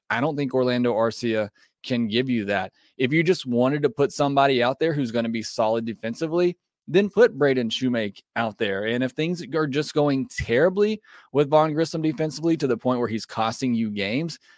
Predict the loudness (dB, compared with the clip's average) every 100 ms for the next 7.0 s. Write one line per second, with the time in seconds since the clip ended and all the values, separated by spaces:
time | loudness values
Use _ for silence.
0 | _ 0 2 4 2 2 0 2 4 6
1 | 6 4 -2 -2 0 0 0 0 0 0
2 | -4 -2 -2 0 0 0 0 0 0 -2
3 | _ _ _ _ _ -2 0 2 2 4
4 | 4 2 -2 -2 -4 -6 0 2 2 2
5 | 0 2 0 0 -2 -4 0 0 0 -2
6 | -2 0 0 0 -2 -2 -4 -4 -4